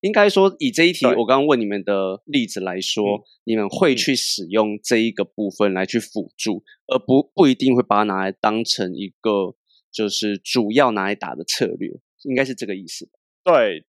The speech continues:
Speaker 2: 这个很有趣的是，到，研究到后来，我们有发现一些，从这个想法再延伸出的新策略，是可以把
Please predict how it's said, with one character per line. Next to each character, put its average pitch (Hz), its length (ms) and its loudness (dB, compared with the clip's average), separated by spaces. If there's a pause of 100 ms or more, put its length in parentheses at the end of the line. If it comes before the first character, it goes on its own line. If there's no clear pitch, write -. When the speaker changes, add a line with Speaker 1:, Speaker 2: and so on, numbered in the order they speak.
(100)
Speaker 2:
这 220 120 0
个 127 280 4
很 120 160 -6
有 127 160 0
趣 107 180 -4
的 117 120 0
是， 123 440 -8 (200)
到， 156 160 4
研 131 220 0
究 180 160 2
到 175 160 6
后 165 300 2
来， 92 220 0
我 95 80 -6
们 98 200 -10
有 92 280 -4
发 127 200 4
现 120 260 -4
一 113 60 -10
些， 104 600 -2 (440)
从 127 220 0
这 175 120 -2
个 123 240 4
想 107 300 -2
法 90 180 2
再 123 140 4
延 92 260 -4
伸 101 240 -6
出 101 160 -8
的 95 160 -4
新 110 280 -8
策 98 240 -4
略， 101 180 -4
是 170 160 -2
可 135 180 0
以 123 60 4
把 90 280 0